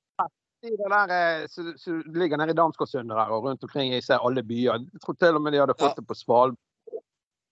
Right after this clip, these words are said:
Speaker 1: Sånn. De
Speaker 2: Ja,
Speaker 1: der,
Speaker 2: så det
Speaker 1: eh, det ser jo litt kult ut, faktisk.
Speaker 2: Og der du kan, eh, å hoppe rett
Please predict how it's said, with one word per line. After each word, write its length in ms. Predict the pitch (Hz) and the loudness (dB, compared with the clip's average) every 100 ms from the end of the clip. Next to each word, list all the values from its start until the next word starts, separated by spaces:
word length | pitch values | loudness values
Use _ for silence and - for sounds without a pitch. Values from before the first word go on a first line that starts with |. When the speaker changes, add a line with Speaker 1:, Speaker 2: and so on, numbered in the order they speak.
| _ _ | _ _
Speaker 1:
Sånn. 200 | 147 135 - _ _ _ _ _ _ - | 0 0 -4 _ _ _ _ _ _ -8
De 160 | - 156 | 2 6
Speaker 2:
Ja, 80 | 214 | 8
Speaker 1:
der, 180 | 214 | 6
Speaker 2:
så 220 | 151 220 214 | 4 2 2
det 160 | 196 | 0
Speaker 1:
eh, 400 | 104 107 - - _ _ _ _ _ _ _ _ - | -2 -10 -18 -20 _ _ _ _ _ _ _ _ 0
det 100 | 233 | 0
ser 300 | - 175 165 | 2 2 2
jo 80 | 185 | 2
litt 240 | 190 196 _ | 0 -4 _
kult 300 | - 202 160 - | -10 -8 -8 -10
ut, 120 | - | -16
faktisk. 640 | - - - - - - _ _ _ _ _ _ 160 | -14 -14 -14 -20 -20 -20 _ _ _ _ _ _ 0
Speaker 2:
Og 60 | 202 | 4
der 120 | 196 | 4
du 60 | 170 | 2
kan, 240 | 170 156 156 | 2 2 4
eh, 640 | 151 147 143 143 135 123 120 | 4 6 6 6 6 4 4
å 320 | 127 131 131 - | 2 -2 -8 -4
hoppe 320 | 139 - 147 | -4 0 -2
rett 180 | 151 156 | 0 -4